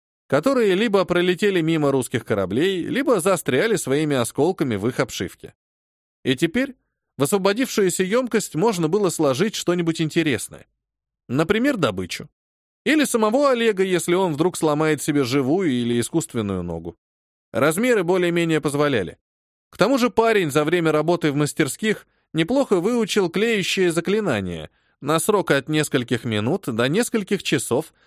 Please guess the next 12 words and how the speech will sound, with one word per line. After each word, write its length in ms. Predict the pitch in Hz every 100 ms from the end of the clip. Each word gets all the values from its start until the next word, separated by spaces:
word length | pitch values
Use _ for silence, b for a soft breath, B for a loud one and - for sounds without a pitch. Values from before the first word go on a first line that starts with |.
| -
соединяющие 960 | - 170 165 185 247 240 202 - 190
две 280 | 147 135 240
разнородные 720 | 208 160 165 160 170 156 151
поверхности 760 | 139 135 196 202 151 139 - 135
чуть 260 | - 214
ли 140 | 190 170
не 160 | 175
на 100 | 170
молекулярном 680 | 165 165 170 170 156 151 160
уровне. 420 | 151 107 95 76 _ _ _ _ _ _ _ _ _ _ -
«Дык! 400 | 233 330 - - B B B B
Олег!» 480 | 247 330 247 -